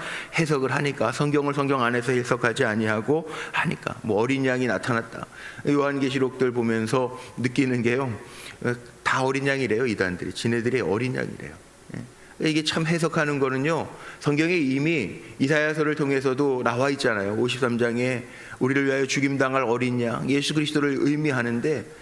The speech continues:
예, 이단들이 나와서 예수를 보라 그러는 것 같다가 점점, 점점 자기네들이 어린 양이에요. 희생양이에요. 예. 이 이단들이 여기에서도 많이 나와요. 요한계시록은 그래서 참,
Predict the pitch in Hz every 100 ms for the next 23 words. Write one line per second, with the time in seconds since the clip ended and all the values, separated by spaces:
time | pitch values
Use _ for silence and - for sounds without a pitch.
0 | - - - 120 120 139 147 151 147 151
1 | 147 151 151 139 139 143 135 131 113 143
2 | 147 147 143 131 127 131 131 120 113 113
3 | 117 117 113 107 113 113 98 110 104 113
4 | 101 92 98 95 90 - - - - 143
5 | 131 127 123 - - - - - - -
6 | - - - - - - 143 139 139 139
7 | 139 135 123 131 127 123 107 107 113 110
8 | 131 147 143 143 147 160 135 175 - -
9 | 156